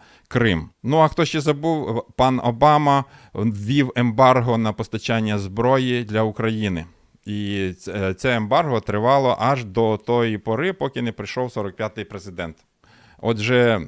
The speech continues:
президент Зеленський зустрівся із Кісінджером, який те-, впливає на інвестиції, та ми знаємо історію, віддав половину, а, В'єтнаму комуністам, зустрівся з Біллом Клінтоном, який роззброїв Україну.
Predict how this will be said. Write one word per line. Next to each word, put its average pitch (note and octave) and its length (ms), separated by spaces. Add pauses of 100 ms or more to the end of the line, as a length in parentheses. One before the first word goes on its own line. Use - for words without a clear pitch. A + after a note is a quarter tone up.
(260)
президент C3 320
Зеленський C3 800
зустрівся A2 720
із G#2 420 (360)
Кісінджером, D3 800 (200)
який A#2 300
те-, - 140
впливає C3 680 (140)
на A2+ 560
інвестиції, B2 840
та G#2+ 240
ми G#2 120
знаємо G#2+ 300
історію, B2 640 (160)
віддав A2 480
половину, A2+ 720 (220)
а, F#2 140
В'єтнаму G#2+ 840 (120)
комуністам, F#2+ 680
зустрівся B2+ 560
з G#2+ 60
Біллом A#2+ 360
Клінтоном, D#3 800
який B2 580
роззброїв A#2+ 640
Україну. B2 720